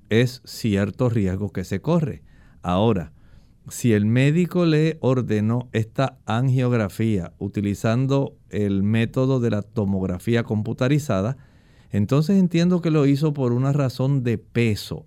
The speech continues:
algo que él tiene que estar sospechando que amerita que la persona pueda ser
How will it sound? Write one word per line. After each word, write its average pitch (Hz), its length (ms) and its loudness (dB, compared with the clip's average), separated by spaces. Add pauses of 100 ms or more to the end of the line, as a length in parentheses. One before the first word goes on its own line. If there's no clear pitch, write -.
(120)
algo 165 520 0
que 117 180 0
él 127 140 -2
tiene 127 240 0
que 123 80 -2
estar 117 260 -4
sospechando 117 920 -2 (580)
que 127 140 2
amerita 127 800 2
que 110 140 -4
la 113 120 0
persona 127 560 0
pueda 110 360 0
ser 120 400 -2